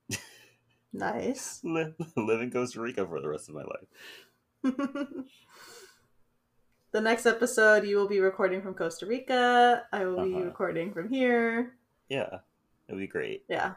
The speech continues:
Speaker 1: Do, do they
Speaker 2: Of
Speaker 1: have
Speaker 2: course.
Speaker 1: extradition in Costa Rica?
Speaker 2: <laughs> I don't know. Should we look it up?
Speaker 1: We should. I'm gonna look
Speaker 2: Okay.
Speaker 1: it up. But first,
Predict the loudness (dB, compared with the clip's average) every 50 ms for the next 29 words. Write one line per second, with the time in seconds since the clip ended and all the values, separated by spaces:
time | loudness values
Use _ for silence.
0 | -12 _ -20 -20 -20 _ _ -2 0 2 4 4 4 2 0 -2 -2 -4 -4 -2
1 | -2 -2 -2 -2 -4 -6 -6 -8 -12 _ _ _ -10 -8 -8 -8 -8 -10 -12 -14
2 | -16 _ _ _ _ -12 -10 -10 -10 -8 -10 -10 -8 -8 -8 -10 -10 -14 _ _
3 | _ _ -20 -20 -20 -20 -20 -2 _ 4 6 10 10 8 10 10 6 6 4 -2
4 | -2 -4 -6 -20 -20 -20 _ _ -20 -20 -18 -18 -16 -16 -16 -18 -18 -20 -20 -20
5 | _ _ _ 0 2 2 4 4 4 4 4 4 2 0 0 0 2 2 4 4
6 | 2 0 2 2 2 2 0 -4 -8 -8 -8 -8 -8 -8 -10 -10 -8 -6 -6 -6
7 | -8 -8 -10 _ _ _ _ _ _ _ _ _ _ _ _ _ -10 -6 -4 -2
8 | -2 -2 -2 -2 -4 -4 -6 -8 _ _ _ _ _ _ _ -6 -6 -4 0 0
9 | 2 2 2 0 -4 -10 -16 -20 -20